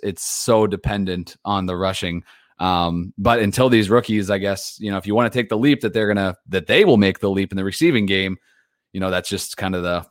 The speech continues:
I think the path you have to go. But I, I think both those guys are really exciting. And if they can just add a little bit more in the, from the passing game, get to around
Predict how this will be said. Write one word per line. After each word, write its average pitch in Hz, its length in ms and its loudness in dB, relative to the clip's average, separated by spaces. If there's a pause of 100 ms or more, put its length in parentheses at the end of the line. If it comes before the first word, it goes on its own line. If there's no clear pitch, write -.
I 90 80 -8
think 95 160 -6
the 82 60 -16
path 87 300 -4
you 90 60 -4
have 80 120 -4
to 87 60 -10
go. 82 240 -2
But 85 220 -2
I, 98 180 0 (140)
I 104 80 2
think 104 160 2
both 110 180 4
those 113 160 6
guys 107 240 4
are 101 80 4
really 107 200 6
exciting. 113 460 2 (280)
And 98 100 -4
if - 80 -6
they 104 140 -2
can 104 100 -4
just 101 220 -4 (240)
add 104 220 2
a 98 40 2
little 113 220 4
bit 127 100 4
more 113 260 6
in 107 180 2
the, 107 80 0
from 110 200 -4
the 104 80 -2
passing 104 380 -2
game, 98 320 0 (280)
get - 280 0
to 113 120 -2
around 107 480 2